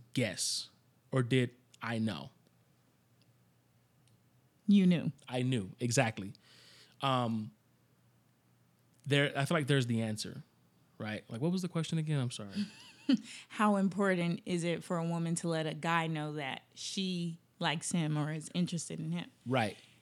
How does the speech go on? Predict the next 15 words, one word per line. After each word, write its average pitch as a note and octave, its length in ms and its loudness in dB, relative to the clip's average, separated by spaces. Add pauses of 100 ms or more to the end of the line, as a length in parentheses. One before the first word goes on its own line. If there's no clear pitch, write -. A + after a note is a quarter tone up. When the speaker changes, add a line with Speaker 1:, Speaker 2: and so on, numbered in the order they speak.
(360)
Speaker 2:
'Cause, C4 160 4
you A4+ 100 0
know, A4 360 0
today D#4 520 4
a D4 100 4
lot C4+ 240 6
of C4+ 360 4
ladies A3+ 680 6 (140)
are F#3+ 640 4 (200)
like, F3+ 300 -2
"I'm G#3 360 0
playing G#3 320 4
hard G3 240 4
to F3 100 -4
get. F3+ 340 0